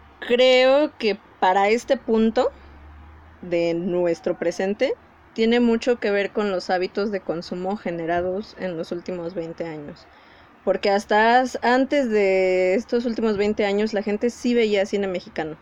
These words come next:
O sea, incluso a principios de la década. O sea, hay, hay películas que son icónicas. O sea, quizá nosotros las vimos en nuestra infancia, pero son icónicas. O sea, la gente sí veía cine mexicano.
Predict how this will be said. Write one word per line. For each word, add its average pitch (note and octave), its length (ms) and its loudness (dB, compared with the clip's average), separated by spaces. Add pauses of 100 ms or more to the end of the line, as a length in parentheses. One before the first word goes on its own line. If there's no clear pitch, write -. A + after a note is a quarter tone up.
(140)
O G3+ 120 -2
sea, G#3 200 2
incluso A3+ 500 2
a B3+ 180 4
principios G#3 520 -2
de A3+ 120 0
la D#3+ 120 0
década. E3+ 400 -4
O F3+ 40 -4
sea, F3 280 -2
hay, F#3+ 280 0
hay G3 120 0
películas A3+ 840 -2
que D#3 180 -4
son F#3+ 360 -4
icónicas. F#3 680 -4
O G3+ 40 -10
sea, G3 180 0
quizá F#3+ 340 -4
nosotros A3+ 340 -2
las G3+ 120 0
vimos G3 200 -2
en G3+ 80 -4
nuestra F3 220 -6
infancia, E3+ 260 -6
pero - 140 0
son G#3+ 160 0
icónicas. G#3+ 560 -2
O - 20 -8
sea, F#3+ 120 0
la F3 100 0
gente A#3 260 0
sí C4+ 220 -4
veía G3 360 2
cine F#3+ 200 -4
mexicano. E3+ 480 -8